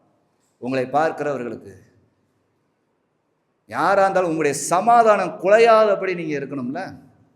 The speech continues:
அப்போ என் சமாதானம் குலையாதபடி இருக்கணும்னாலே என்ன அர்த்தம்? தேவனுக்கு பிரியமான செயல்களை நீங்க செஞ்சாலே உங்களுக்கு சமாதானம் குலைச்சலே ஏற்படாது. சுவிசேஷம் என்பதே அதோடைய அர்த்தம் என்னது? சுவிசேஷத்தை அறிவிக்கிறவனுடைய அந்த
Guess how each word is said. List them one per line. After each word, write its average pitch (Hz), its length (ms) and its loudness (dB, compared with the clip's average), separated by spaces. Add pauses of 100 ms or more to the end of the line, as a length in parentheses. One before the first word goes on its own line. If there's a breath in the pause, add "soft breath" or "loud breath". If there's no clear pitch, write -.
(480 soft breath)
அப்போ 170 240 -6
என் 165 200 -2
சமாதானம் 208 580 0
குலையாதபடி 208 500 0
இருக்கணும்னாலே 190 420 -6
என்ன 190 220 -4
அர்த்தம்? 156 480 -8 (280 soft breath)
தேவனுக்கு 196 460 2
பிரியமான 202 640 -2
செயல்களை 190 420 -2
நீங்க 175 180 -4
செஞ்சாலே 147 680 -4 (420)
உங்களுக்கு 147 320 -6
சமாதானம் 156 580 -6
குலைச்சலே 143 360 -6
ஏற்படாது. 110 300 -16 (1120)
சுவிசேஷம் 220 760 -2
என்பதே 196 480 -4
அதோடைய 180 260 -2
அர்த்தம் 165 480 -4
என்னது? 131 340 -10 (260)
சுவிசேஷத்தை 196 800 -8
அறிவிக்கிறவனுடைய 170 1000 -6
அந்த 135 360 -6